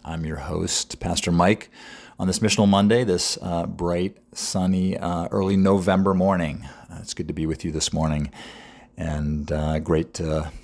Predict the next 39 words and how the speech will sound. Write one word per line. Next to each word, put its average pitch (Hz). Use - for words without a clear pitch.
bring 82
you 78
a 78
couple 82
missional 80
thoughts -
and 82
ways 76
to -
pray 76
this 78
morning. 73
Wanna 120
thank 120
you 110
if 117
you've 98
been 95
praying 101
for 95
those, 92
uh, 92
in 98
the 90
Middle 87
East, 87
for 95
the 82
things 90
that 85
are 73
happening 85
in 82
the 80
Middle 80
East. -
Um, 78
continue 90
to, 82